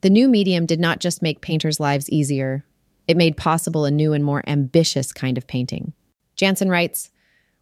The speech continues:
"Without oil, the Flemish masters' conquest of visible reality would have been much more limited. Thus, from a technical point of view too,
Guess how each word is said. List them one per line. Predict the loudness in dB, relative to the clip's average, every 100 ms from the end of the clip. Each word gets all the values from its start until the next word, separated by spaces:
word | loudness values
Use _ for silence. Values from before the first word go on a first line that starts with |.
| -2
"Without | 0 0 2
oil, | 2 2 2 -2 -8 _ _
the | -4
Flemish | 0 0 2
masters' | 0 0 -2 -6
conquest | -4 -4 -2 -2 -2 -2
of | -4
visible | 0 0 0 0
reality | 0 0 0 0 -4 -6 _ _ _ 0
would | 2
have | 4
been | 2 2
much | 2 0 -4
more | -2
limited. | -2 -2 -4 -8 -14 _ _ _ _ _
Thus, | 2 2 0 -6 -14 _ _ _
from | 0 0
a |
technical | 2 2 0 -2 -2
point | -2 -2
of | -2
view | -2
too, | -2 0 2 0